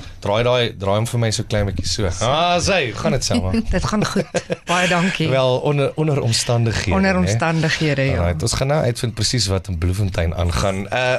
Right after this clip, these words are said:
Speaker 1: Michael, ek wil vinnig terugkom by jou daar in Wimburg. Want dis nie net, dis nie net Wimburg nie, dis Tennyson, dis Brandfort, ehm, en omliggende dele. Jy, jy het 'n, eh, 'n non-profit, Lessa Well. Vertel ons bietjie meer daarvan en wat julle try doen om die waterkrisis net so bietjie binne beheer te hou. En jy's besig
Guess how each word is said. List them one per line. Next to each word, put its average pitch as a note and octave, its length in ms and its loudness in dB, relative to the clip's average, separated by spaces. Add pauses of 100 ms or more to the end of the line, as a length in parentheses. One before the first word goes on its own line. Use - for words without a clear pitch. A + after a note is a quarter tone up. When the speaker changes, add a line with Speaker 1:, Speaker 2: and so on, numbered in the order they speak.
Speaker 1:
Michael, D#3+ 380 -2
ek D3+ 120 -2
wil D3 360 0
vinnig C#3 300 -4
terugkom C3 340 -2
by A2 80 0
jou G2+ 260 2 (480)
daar G#2 260 0
in A2 80 0
Wimburg. A#2+ 260 0
Want D#3 120 0
dis F3 100 0
nie B3+ 80 -2
net, A#3+ 180 0 (140)
dis D#3+ 140 -2
nie A#3+ 80 2
net G#3+ 140 0
Wimburg E3+ 380 0
nie, G#2+ 100 0
dis F2+ 160 -2
Tennyson, D#3 540 0
dis A2 140 0
Brandfort, A#2+ 640 -2 (440)
ehm, A2+ 520 0
en A#2 200 0
omliggende A#2 480 0
dele. A#2+ 280 2
Jy, C#3+ 280 0
jy B2+ 100 -2
het F3+ 160 -2
'n, F3 240 2 (640)
eh, - 680 -2
'n A2 120 0
non-profit, F#3 880 -2
Lessa C3+ 300 0
Well. C3 320 0 (120)
Vertel D#3+ 260 -2
ons F3 100 0
bietjie F3 180 -2
meer E3 220 2
daarvan C3 400 0
en C3+ 120 0
wat B2 160 0
julle D3+ 220 0
try D3+ 240 0
doen A#2+ 160 0
om A#2 80 2
die A2+ 100 0
waterkrisis A2+ 800 -2
net C3 180 -2
so A2+ 140 -4
bietjie C3+ 380 -4
binne G2+ 200 0
beheer F#2+ 280 0
te - 100 -2
hou. C3+ 80 2
En C3 60 0
jy's D3 180 0
besig F3 400 -2